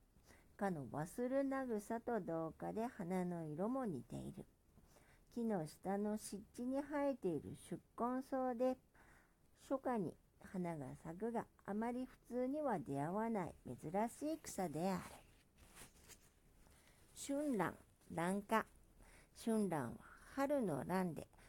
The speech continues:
春に花が咲くからそう言われる。一つにほくろとも言い、また、えくりの名もある。冬も葉のある宿根草で、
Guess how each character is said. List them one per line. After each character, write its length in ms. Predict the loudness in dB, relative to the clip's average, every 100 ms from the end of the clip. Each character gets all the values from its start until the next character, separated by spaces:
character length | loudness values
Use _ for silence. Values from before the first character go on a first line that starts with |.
| -8
春 280 | 2 4 4
に 160 | 0 -2
花 300 | -2 0 2
が 140 | 2 0
咲 200 | 0 -4
く 80 | -2
か 120 | 2 4
ら 160 | 4
そ 280 | 2 0 0
う 60 | 0
言 100 | -2
わ 100 | -4
れ 80 | -6 -8
る。 120 | -10 -14 -20 -20 -20 -20 -20 _ -8
一 180 | 2 2
つ 180 | 4 2
に 180 | 2 0 -8
ほ 240 | -4 -2
く 220 | 0 4
ろ 220 | 8 8 6
と 240 | 4 2
も 140 | 2
言 100 | 2
い、 240 | 4 2 0 -6 -2
ま 200 | 0 0
た、 260 | 2 0 0 -10 -14 0
え 120 | 2
く 220 | 2 -2 0
り 280 | 2 2 0 -4
の 180 | 0 2
名 180 | 2 2
も 140 | 2
あ 40 | 0
る。 220 | -4 -10 -16 -20 -20 _ -20 -20 -20 -16
冬 320 | -2 2 4
も 280 | 4 2 0 -6
葉 100 | -2
の 260 | 2 2 4
あ 60 | 2
る 160 | 0 -4 -4
宿 140 | -6 -4 2 4
根 80 | 4
草 320 | 2 2 2
で、 220 | 2 0